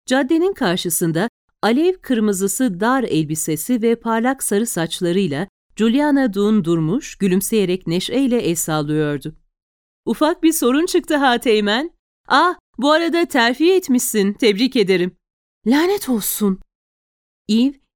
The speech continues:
eli silahına giderek ileri doğru atıldı. Ama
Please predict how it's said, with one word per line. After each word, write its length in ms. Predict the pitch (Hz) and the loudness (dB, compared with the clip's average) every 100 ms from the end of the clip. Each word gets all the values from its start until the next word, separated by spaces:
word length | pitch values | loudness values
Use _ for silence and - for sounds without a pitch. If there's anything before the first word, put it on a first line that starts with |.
| - | 0
eli 260 | 240 277 | 2 0
silahına 500 | 311 254 233 240 233 | 0 -2 0 2 2
giderek 540 | 233 147 156 156 208 - - | 0 -2 -2 -2 -4 -6 -4
ileri 320 | 180 185 160 | 0 0 -2
doğru 260 | 147 147 | -4 -4
atıldı. 500 | 147 151 170 143 147 - _ _ - | -6 -6 -6 -6 -8 -14 _ _ 0
Ama 220 | 254 330 | 2 2